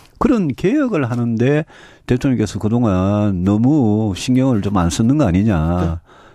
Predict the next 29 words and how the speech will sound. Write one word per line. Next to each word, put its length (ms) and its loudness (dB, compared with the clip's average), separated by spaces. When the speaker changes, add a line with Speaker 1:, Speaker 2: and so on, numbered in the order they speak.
Speaker 1:
그런 540 0
안타까움이 580 0
있습니다. 380 -2
Speaker 2:
"이제부터 600 -4
국정 420 -4
중심은 400 -4
경제다." 640 0
이렇게 320 -2
얘기하면서 440 -6
홍범도 680 -2
장군 540 -2
동상 440 -6
얘기하고 380 -4
있으니 320 -10
아이고 580 -2
국민들은 560 -4
좀 180 -8
가슴이 380 -10
터질라고 480 -10
합니다. 220 -4
Speaker 1:
아니, 60 6
그래서 320 2
진짜 320 0
쓸데없는 520 2
짓을 220 2
하는 260 4
거예요, 180 2
지금. 400 0
Speaker 2:
네. 180 -4